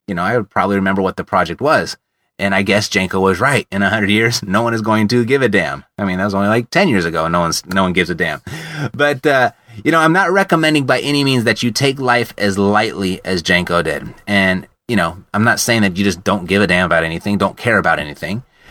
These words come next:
But there is something to the saying, "In a hundred years, no one will give a damn." I mean, meaning how much stuff in your life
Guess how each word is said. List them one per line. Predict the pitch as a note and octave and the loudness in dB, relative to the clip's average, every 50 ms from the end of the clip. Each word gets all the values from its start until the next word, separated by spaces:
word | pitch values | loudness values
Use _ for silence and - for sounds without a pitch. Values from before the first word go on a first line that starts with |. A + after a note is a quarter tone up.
| - - - - A#2+ | -20 -20 -6 -2 -2
But | A#2 - - _ _ _ | -2 -2 -2 _ _ _
there | - C#3+ D3+ D3+ | -2 -2 0 0
is | - G3 A3 G#3 | 0 0 0 0
something | - A#3 A3 G3+ - F3 D3+ | 0 0 0 2 0 0 0
to | E3 C#3+ | 0 0
the | C3 A#2+ | 0 0
saying, | - - C#3+ B2 G#2 F#2 F2 F2+ F#2 - - _ _ | 2 2 2 2 2 0 -2 -4 -10 -14 -18 _ _
"In | B2 B2+ B2+ | -2 0 2
a | B2 | 2
hundred | A#2 C3+ D#3 D#3 C#3+ | 2 2 2 0 0
years, | B2+ B2+ C3+ B2+ A2 G2 G2 G2+ | 0 2 2 2 2 2 2 2
no | A2+ G#2+ G#2+ | 0 0 2
one | A#2 B2 A#2+ A#2 | 2 2 2 2
will | A#2+ C3+ C3+ C3+ | 2 2 2 2
give | C3 D3+ F3 F3+ | 2 2 2 2
a | F#3+ | 2
damn." | D3+ G#2+ D2+ C2+ - - - - _ _ _ - | 0 0 -2 -2 -4 -8 -12 -16 _ _ _ -4
I | G#2+ | -2
mean, | A#2 A#2 G#2+ G#2+ - _ _ _ | 0 0 0 -2 -6 _ _ _
meaning | C3 D3+ E3 D#3+ D3+ C3 - _ _ | -2 0 2 2 2 0 -2 _ _
how | _ - C#3+ C#3+ F3 G3 | _ -2 0 2 4 4
much | G#3 A#3 G#3 - | 4 2 2 0
stuff | - - - - - D3+ D3+ C#3 - - | 0 -2 -2 0 0 0 0 0 -2 -6
in | - B2 | -4 -2
your | B2 A#2+ A#2 | -2 0 0
life | A2+ A#2+ B2 A#2 F#2 F2+ G2+ - - - _ | 0 2 2 2 2 0 -2 -6 -8 -14 _